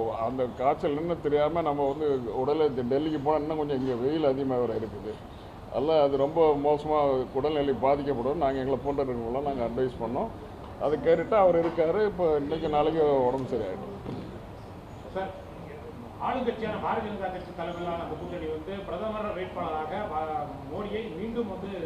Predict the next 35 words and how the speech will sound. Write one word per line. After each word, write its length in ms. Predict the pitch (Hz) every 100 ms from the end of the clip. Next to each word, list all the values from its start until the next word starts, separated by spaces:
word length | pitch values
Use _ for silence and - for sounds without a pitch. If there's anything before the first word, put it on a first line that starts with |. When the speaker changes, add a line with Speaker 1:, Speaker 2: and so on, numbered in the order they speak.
| 151
Speaker 2:
வந்து 220 | 147 - 147
சொல்லிக்கிட்டே 340 | 170 175 190
இருக்காங்க 260 | 165 143 139
முதல்ல 220 | 160 175 143
இருந்து. 200 | 139 135 - - - - 202
ஆனா, 120 | 220 190
எதிர்க்கட்சியான 600 | 247 247 226 226 214 190
இந்தியா 180 | 214 240
கூட்டணியை 360 | 208 208 208 190
பொறுத்தவரையில் 500 | 190 190 185 208 208
தேர்தலுக்கு 400 | 190 214 208 185
முந்தையும் 340 | 196 226 220 -
சரி, 140 | 220 240
தேர்தல் 340 | 208 214 196
நடக்கும் 280 | 214 226 196
போதும் 240 | 196 180 180
சரி, 140 | 240 - 160 151 196
இன்னைக்கு 320 | 247 285 262
வரை 160 | 277 285 226 196
நீங்க 160 | 196 190 180 170 190
தெரிவிக்கல. 400 | 220 190 165 - - - - 175
ஆனா, 160 | 202 226 254
இருநூத்தி 400 | 202 214 - 240
தொண்ணூத்தஞ்சு 440 | 233 220 208 196 196
இடத்துக்கு 320 | 226 - 214 185
மேல 240 | 247 254 254 254 - - 202
இந்தியா 220 | 233 262
கூட்டணிக்கு 460 | 240 220 214 208 208
வெற்றி 240 | 208 262
பெறும், 360 | 233 226 240 247
கிடைக்கும் 400 | 220 233 226 220
அப்படின்ற, 380 | 214 214 214 202 196
ஆட்சி 320 | 190 247 247 240
அமைக்கும் 340 | 220 - 262
அப்படின்ற 260 | 226 214